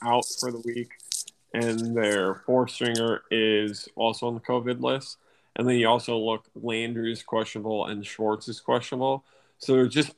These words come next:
aren't that many players left in Cleveland who can catch the ball. And when you look at Baker, he struggles to throw the ball further than five yards down the field, which is right where Hooper should be. So I think with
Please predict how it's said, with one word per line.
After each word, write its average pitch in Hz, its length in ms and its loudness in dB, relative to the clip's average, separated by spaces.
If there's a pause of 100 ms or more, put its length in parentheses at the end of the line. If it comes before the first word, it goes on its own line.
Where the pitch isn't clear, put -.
aren't 113 440 0
that 110 320 0
many 110 300 0
players 104 680 0 (120)
left 104 440 0 (140)
in 107 180 -4
Cleveland 110 560 -2
who 110 100 -2
can 104 200 0
catch 101 300 0
the 120 60 0
ball. 120 360 6 (400)
And 123 180 6
when 123 140 6
you 131 140 6
look 131 160 4
at 101 160 0
Baker, 110 380 2
he 120 160 -2
struggles 107 480 0
to 110 100 -4 (100)
throw 110 180 2
the 107 80 -2
ball 101 260 2
further 107 360 -4
than 98 160 -16
five 101 280 -2
yards 101 340 -8
down 98 220 -6
the 98 60 -20
field, 107 440 -8 (380)
which 113 240 -4
is 104 160 -4
right 104 420 4
where 98 420 0 (100)
Hooper 117 360 -2
should 120 200 -4
be. 135 240 -4 (1400)
So 131 460 6
I 127 80 4
think 147 300 0 (100)
with 120 500 0